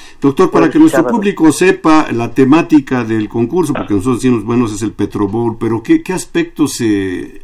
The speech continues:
Speaker 1: sobre qué les preguntan, pues, a los participantes?
Speaker 2: Bueno,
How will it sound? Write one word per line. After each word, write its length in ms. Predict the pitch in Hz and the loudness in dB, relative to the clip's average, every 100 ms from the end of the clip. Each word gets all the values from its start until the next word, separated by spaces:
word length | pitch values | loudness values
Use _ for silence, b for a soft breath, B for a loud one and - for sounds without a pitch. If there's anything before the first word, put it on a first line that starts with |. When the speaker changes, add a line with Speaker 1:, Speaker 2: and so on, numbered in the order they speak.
| - | -14
Speaker 1:
sobre 240 | - 139 | -4 -2
qué 120 | 143 196 | 0 0
les 140 | 175 | 0
preguntan, 580 | - 117 139 135 104 92 | -2 2 4 4 2 -4
pues, 260 | 107 104 | -4 -6
a 80 | 87 | -6
los 220 | 80 78 | -10 -10
participantes? 840 | - 80 73 - 98 90 - - - - - _ _ | -12 -14 -14 -10 -6 -6 -8 -14 -20 -20 -20 _ _
Speaker 2:
Bueno, 340 | _ 147 170 | _ -4 -4